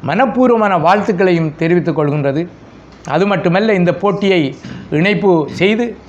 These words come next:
இந்த போட்டியை சிறப்பாக நடத்துவதற்கு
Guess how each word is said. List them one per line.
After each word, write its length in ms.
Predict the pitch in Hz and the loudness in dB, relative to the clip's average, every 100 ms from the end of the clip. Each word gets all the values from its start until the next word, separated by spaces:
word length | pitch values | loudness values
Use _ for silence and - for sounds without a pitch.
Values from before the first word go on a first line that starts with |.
| - - - - | -20 -20 -20 -6
இந்த 140 | 165 165 | -2 -2
போட்டியை 400 | 214 226 214 180 | 0 2 2 0
சிறப்பாக 540 | 180 220 226 214 185 | 0 0 4 2 4
நடத்துவதற்கு 880 | 180 208 - 208 208 214 226 233 | 0 0 2 2 2 0 -2 -4